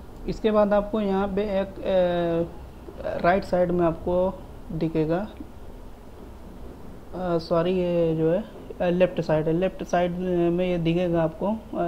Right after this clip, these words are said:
ब्लू कलर का स्क्वायर, उसके नीचे आपको यहाँ पे एक दिखेगा और ब्लू कलर का, इसमें लिखा हुआ है ऑब्जेक्ट सेट एडिटर। इस पर आप जब क्लिक करेंगे तो ये फिर जो है दोबारा right side में open होगा। इसमें जो है आपको सारे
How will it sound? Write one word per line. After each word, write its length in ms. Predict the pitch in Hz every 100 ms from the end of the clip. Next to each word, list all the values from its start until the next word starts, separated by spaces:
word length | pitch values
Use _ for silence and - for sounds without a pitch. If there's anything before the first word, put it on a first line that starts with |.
| 160 156 156 156 151 151
ब्लू 160 | 170 170
कलर 220 | 170 160
का 200 | - 190
स्क्वायर, 500 | 180 - 165 156 151 - -
उसके 260 | - 214
नीचे 300 | 196 185 185
आपको 260 | 196 196 196
यहाँ 240 | 190 185
पे 140 | 185 185
एक 120 | 175
दिखेगा 380 | 175 185 185 185
और 200 | 175 170
ब्लू 220 | 151 151
कलर 260 | 156 156 156
का, 180 | 156 156
इसमें 280 | 156 180 190
लिखा 220 | 180 185
हुआ 200 | 185 185
है 80 | 202 -
ऑब्जेक्ट 480 | 151 160 190 196 190
सेट 260 | - 185 -
एडिटर। 440 | 165 156 175 156 - - - - - - - - - - -
इस 100 | 160
पर 260 | - 202 202
आप 200 | 196 190
जब 180 | 202 196
क्लिक 260 | - 202 226
करेंगे 400 | 180 170 165 208
तो 240 | 220 - 180
ये 280 | 175 170 165
फिर 220 | 165 202
जो 120 | 196
है 120 | 190 185
दोबारा 380 | 170 175 190 185
right 220 | 170 165
side 240 | 170 170
में 80 | 180
open 320 | 175 160 170
होगा। 300 | 156 147 147 156 - - - - - - - - -
इसमें 300 | 160 185 190
जो 120 | 190
है 120 | 196 196
आपको 300 | 175 - 185
सारे 420 | 180 170 185